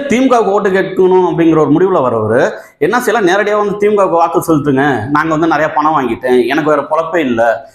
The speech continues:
அப்படி நேராவே கேட்டுடலாம். அது வந்து சீமானு கண்டுக்காதீங்க, சீமான் வந்து திரள்நிதியில வந்து வசூல் பண்றாரு,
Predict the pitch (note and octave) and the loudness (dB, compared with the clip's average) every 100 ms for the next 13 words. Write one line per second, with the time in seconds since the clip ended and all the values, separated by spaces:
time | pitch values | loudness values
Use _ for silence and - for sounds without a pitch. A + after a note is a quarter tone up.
0 | - A#3+ B3 C4 C4+ B3+ F#3 C3 A2 - | -8 -2 2 2 2 0 -2 0 -2 -4
1 | _ _ _ C#3 C#3+ F#3+ F3 F#3+ F#3+ F#3 | _ _ _ -2 0 0 0 2 2 0
2 | - E3+ E3 E3+ E3+ E3+ A#3 - - _ | 0 -2 0 0 0 0 0 -6 -20 _
3 | E3+ F3+ F3+ F3 E3+ D#3+ F3+ F3+ F3 F3 | 0 2 2 0 -2 0 2 2 2 0
4 | E3+ E3+ F3 E3 E3 F3 D#3+ D3+ D#3+ D#3 | 0 0 2 0 -2 -4 -2 0 2 0